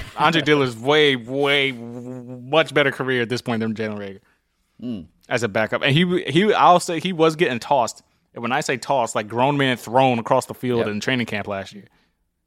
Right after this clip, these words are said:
Speaker 1: But he carved out a nice little role for him, and he's worth a lot in trade value. If there's ever going to be a move for anything, like, if Jesse Bates is in the cards for the Bengals, best believe Andre Dillard is probably in that trade.
Speaker 2: Hey, man,
Speaker 1: He's
Speaker 2: we'll
Speaker 1: probably
Speaker 2: see.
Speaker 1: our most valuable trade piece right now, Andre
Speaker 2: We'll
Speaker 1: Dillard.
Speaker 2: see. We'll see on that. We'll see.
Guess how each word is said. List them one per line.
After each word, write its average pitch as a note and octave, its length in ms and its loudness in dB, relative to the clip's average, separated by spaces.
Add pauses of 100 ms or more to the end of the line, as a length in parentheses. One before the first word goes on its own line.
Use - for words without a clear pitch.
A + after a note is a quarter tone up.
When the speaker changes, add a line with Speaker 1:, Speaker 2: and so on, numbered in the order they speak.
(380)
Speaker 1:
But A#2 100 -10
he C#3 60 -6
carved D#3+ 320 4
out E3 100 4
a F3 60 0
nice E3 240 -4
little F3+ 160 -2
role D3 180 0
for E3 160 -8
him, E3 60 -10 (200)
and C#3 120 2
he's E3 140 0
worth D#3 180 0
a A2 40 -10
lot C3 240 6
in - 60 -4
trade D#3 260 0
value. G#2+ 420 -2
If A#2 160 -10
there's A#2+ 180 -4
ever D#3+ 220 0
going D3 200 2
to C3 80 0
be C3+ 140 0
a C3 60 0
move C3+ 280 2
for A#2 120 0
anything, B2 360 -4
like, G#2+ 200 -6
if G2+ 40 -14
Jesse C#3+ 280 -2
Bates C#3+ 320 -2
is C#3+ 180 -6
in D3 180 -4
the C3 60 -4
cards D3+ 440 0 (340)
for C#3+ 100 -6
the A#2+ 80 -4
Bengals, C3 440 0
best C3 200 0
believe B2 240 -6
Andre A#2 240 -4
Dillard A2+ 260 -4
is G2+ 80 -12
probably A2+ 340 -2
in G#2+ 80 -8
that G#2 120 -14
trade. G#2 260 -14 (580)
Speaker 2:
Hey, G#2 120 -8
man, F#2+ 280 -8 (140)
Speaker 1:
He's - 80 -10
Speaker 2:
we'll A#3 60 -2
Speaker 1:
probably G3 280 2
Speaker 2:
see. F3+ 40 4
Speaker 1:
our C#3+ 60 2
most C#3+ 260 4
valuable B2+ 420 2
trade A#2 300 -6
piece G#2 180 -14
right - 160 -14
now, A1+ 160 -16
Andre F#2+ 200 -12
Speaker 2:
We'll G2+ 80 -2
Speaker 1:
Dillard. - 120 -10
Speaker 2:
see. G#2 220 -8
We'll A2 200 0
see G#2+ 260 -6
on E2+ 180 -6
that. F2 280 -6
We'll G2 140 -10
see. E2+ 400 -14